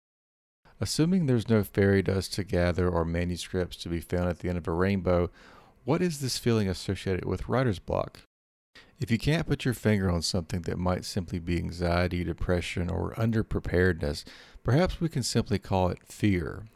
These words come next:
Fear is an unpleasant emotion caused by something perceived as dangerous. Fear was very useful back when humans were often in positions of life and death. But these days, now that humans are officially at the top of the food chain,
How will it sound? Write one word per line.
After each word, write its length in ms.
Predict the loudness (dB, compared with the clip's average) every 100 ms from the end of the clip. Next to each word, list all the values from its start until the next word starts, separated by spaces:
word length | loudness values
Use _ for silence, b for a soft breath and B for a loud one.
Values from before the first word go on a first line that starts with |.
| _ -18
Fear 420 | -4 0 2 2
is 120 | 0
an 80 | 2
unpleasant 640 | 0 0 2 2 2 0
emotion 580 | 0 2 0 0 -6 -8
caused 360 | -2 0 0 0
by 120 | -2
something 420 | -2 -6 -6 -6
perceived 760 | -4 -4 -2 0 2 0 -2 -4
as 200 | -4 -2
dangerous. 640 | 0 0 0 -6 -8 -8 B B B B B
Fear 320 | -2 2 4
was 160 | 2 2
very 300 | 4 6 6
useful 520 | 4 2 0 -4 -2
back 320 | 2 2 2
when 160 | -2 0
humans 420 | 2 2 0 -2
were 160 | -2 0
often 380 | 0 0 -2
in 60 | -2
positions 640 | -4 0 0 0 -4 -4
of 100 | -4
life 300 | 0 0 -2
and 160 | -6 -2
death. 360 | 2 2 0 -8 B B B B B
But 140 | -6 2
these 260 | 2 2
days, 460 | 4 4 6 4 0
now 240 | 0 2 2
that 120 | 2
humans 380 | 0 0 0 -2
are 100 | -4
officially 480 | -2 -2 -2 -2 -2
at 120 | -2
the 80 | -6
top 320 | 2 2 2
of 80 | -4
the 100 | -6
food 300 | 0 0 0
chain, 420 | -2 0 0